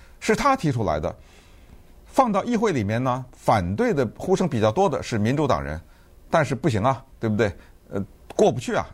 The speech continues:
因为共和党人多，再加上有一些民主党人也加入到共和党的阵营里，所以这个法律就通过了。说到这个枪毙啊，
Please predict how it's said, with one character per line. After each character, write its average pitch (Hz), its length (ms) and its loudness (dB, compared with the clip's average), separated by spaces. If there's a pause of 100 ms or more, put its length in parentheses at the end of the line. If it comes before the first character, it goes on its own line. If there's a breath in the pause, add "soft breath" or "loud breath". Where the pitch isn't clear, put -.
因 123 200 -8
为 185 80 -4
共 214 180 2
和 151 80 0
党 113 100 2
人 113 120 -2
多， 190 200 2 (120)
再 180 160 0
加 180 100 4
上 175 80 0
有 120 160 4
一 120 40 0
些 127 120 2
民 165 160 -2
主 170 80 0
党 117 160 2
人 117 140 0
也 110 100 2
加 170 180 2
入 165 120 0
到 139 100 2
共 143 180 -4
和 135 80 2
党 104 160 -2
的 104 100 0
阵 113 180 0
营 113 120 0
里， 92 140 0 (220 loud breath)
所 - 160 2
以 175 40 2
这 233 80 2
个 160 80 -2
法 110 160 2
律 120 220 -2 (320 soft breath)
就 107 160 0
通 127 220 0
过 110 140 4
了。 69 140 -6 (960 soft breath)
说 254 220 2
到 196 180 2
这 143 160 -4
个 131 140 -2
枪 254 280 -2
毙 240 180 4
啊， - 120 -6